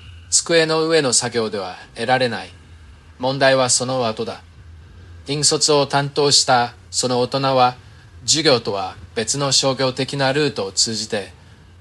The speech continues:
学生の設計と内容が大きく重なるツアーを有料の商品として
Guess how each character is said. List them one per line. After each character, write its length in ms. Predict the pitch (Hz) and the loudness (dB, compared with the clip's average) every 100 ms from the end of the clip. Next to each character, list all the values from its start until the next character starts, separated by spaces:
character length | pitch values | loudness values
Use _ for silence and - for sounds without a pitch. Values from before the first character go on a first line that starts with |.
| - | -6
学 200 | 123 - | -2 2
生 220 | 151 147 | 4 4
の 100 | 147 | 2
設 240 | 131 127 | 0 -2
計 220 | - 139 127 | 0 0 2
と 280 | 127 117 117 | 2 0 -2
内 260 | 127 131 | -2 0
容 200 | 135 139 | 0 0
が 280 | 131 123 117 | 0 -2 -2
大 160 | 147 135 | -2 -4
き 120 | - | -4
く 140 | - 107 | -10 -10
重 260 | - - 127 | -6 -4 -2
な 120 | 127 | -2
る 100 | 123 | -2
ツ 240 | - 139 | 0 2
ア 160 | 131 107 | 2 2
ー 20 | |
を 180 | 98 87 - 113 | -4 -10 -16 -6
有 180 | 120 | -2
料 200 | 139 143 | 2 2
の 120 | 143 135 | 2 0
商 220 | 147 131 | 2 0
品 220 | 110 101 | 0 -8
と 100 | 98 | -4
し 100 | - | -4
て 300 | 110 98 107 | -2 -6 -8